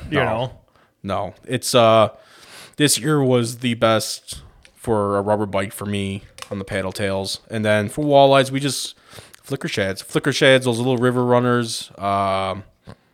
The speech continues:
Speaker 2: little baby salmos. We just drag those around underneath the bridges, all, all the, uh, choke points.
Speaker 1: So you do a lot of trolling?
Speaker 2: Yeah. Yeah, rarely you'll, I mean, I'll do it once in a while. I'll, I'll jig a minnow around, but it's usually I'm just dragging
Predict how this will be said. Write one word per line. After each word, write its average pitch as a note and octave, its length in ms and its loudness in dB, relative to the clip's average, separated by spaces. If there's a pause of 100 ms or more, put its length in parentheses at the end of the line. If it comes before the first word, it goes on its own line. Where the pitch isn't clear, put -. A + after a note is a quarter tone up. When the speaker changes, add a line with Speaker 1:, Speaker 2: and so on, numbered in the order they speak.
(240)
Speaker 2:
little A#2 160 -2
baby G#2+ 240 0
salmos. A2 640 -2 (280)
We A2 80 -8
just G2+ 140 -8
drag G2+ 260 -4
those F#2+ 200 -8
around F#2+ 320 -6 (400)
underneath G#2 240 -8
the G#2+ 60 -14
bridges, G2+ 440 -8
all, G#2 180 -2
all G#2 140 -6
the, G2 320 -12
uh, F#2 140 -8
choke - 300 -8
points. G2+ 420 -10 (720)
Speaker 1:
So - 120 -2
you D#3+ 60 4
do D3+ 100 6
a C3 40 4
lot A#2 160 2
of G#2 60 -8
trolling? A#2+ 420 -2 (320)
Speaker 2:
Yeah. F#2 300 -4 (200)
Yeah, F#2+ 240 -6
rarely B2+ 460 4
you'll, A#2+ 220 0
I D3 60 0
mean, C#3+ 140 2
I'll D3 160 6
do D3 180 4
it A#2 80 2
once A#2+ 220 0
in B2+ 60 -4
a B2 40 2
while. B2 220 6
I'll, G#2+ 140 4
I'll G#2 140 0
jig G#2 260 -4
a F#2 240 -6
minnow G2 260 -6
around, G#2 420 -4
but F#2+ 140 -6
it's F#2+ 180 -10
usually G#2+ 360 -2
I'm F#2+ 140 -6
just F#2+ 120 -14
dragging F2 460 -10